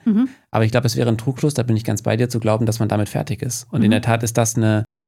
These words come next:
Speaker 2: das sage ich jetzt auch ganz offen als, äh, als Mann, ich, ich verstehe es einfach auch nicht und ich finde es auch erschreckend, dass man sich irgendwann eingestehen muss, auch als Mann eingestehen muss,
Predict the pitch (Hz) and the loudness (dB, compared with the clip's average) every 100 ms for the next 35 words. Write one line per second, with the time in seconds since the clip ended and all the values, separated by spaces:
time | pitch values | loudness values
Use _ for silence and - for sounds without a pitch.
0 | _ - - 127 127 123 113 123 123 - | _ -8 -2 0 0 -2 0 0 0 -2
1 | 123 143 131 120 113 - - 156 110 - | 0 0 0 -2 -2 -8 -6 -2 -2 0
2 | 123 113 107 113 135 135 - - _ - | -2 -2 0 0 0 -2 -6 -16 _ -10
3 | - 104 - - 170 - 101 - 101 - | -4 -4 -2 0 0 0 -4 -4 -4 -2
4 | 104 - 110 147 - 107 - - 120 120 | -4 0 0 0 -2 -2 -4 -2 -2 0
5 | 127 107 - 123 127 143 120 110 110 107 | -2 -4 -2 -2 0 0 0 -2 -2 -2
6 | 127 120 123 - 104 120 127 131 127 127 | -2 -2 -2 -2 0 0 0 0 0 0
7 | 127 107 110 110 110 120 117 110 117 117 | -4 -4 -4 -2 -2 -2 -2 -2 0 0
8 | 120 | -2